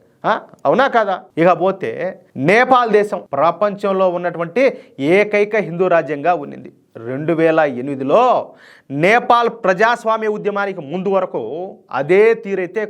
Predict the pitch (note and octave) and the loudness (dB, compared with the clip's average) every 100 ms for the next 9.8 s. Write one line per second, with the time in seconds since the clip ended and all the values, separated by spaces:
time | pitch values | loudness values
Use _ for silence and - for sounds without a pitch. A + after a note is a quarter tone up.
0 | G#3 D3+ D3 C#3+ B2+ A#2 A2+ _ A#2+ A#2+ | -8 -12 -10 -12 -12 -14 -18 _ -14 -6
1 | E3 E3+ F3 D#3+ E3+ C4+ C#4 - - B2+ | -4 0 0 2 4 4 2 -6 -6 -4
2 | - C#4 C4+ C4 A3 G#3+ G3 B3 E3 E3+ | -2 0 2 0 -2 -2 -2 -6 -8 -8
3 | F3 E3+ G3+ D#3 D#3 B2+ - _ D3 G3 | -6 -4 -4 -6 -8 -10 -12 _ 2 2
4 | G3+ A3+ A3 A3 G#3 G3 G3+ A3 G#3 F#3+ | 2 4 6 4 4 2 2 2 2 2
5 | G3 G#3 G#3 G3 - _ _ B2 B2 E3 | 2 2 0 -2 -6 _ _ -18 -6 -4
6 | F#3 F#3+ F#3+ F3+ A#2 A2+ D#3+ F3+ C#3 G#2+ | 0 0 2 -2 -4 -4 -6 -6 -8 -6
7 | A#2 E3+ F#3 F3+ D3 D3 D3+ A3 G#3+ - | -2 0 0 -2 -6 -6 -4 -4 -2 -2
8 | D3 G3+ G3 E3 E3+ D#3+ B3 C4+ - _ | 0 2 2 2 0 2 2 0 -6 _
9 | B2+ E3 G3 F3+ E3 D3+ C#3+ | -6 -6 -6 -10 -10 -10 -8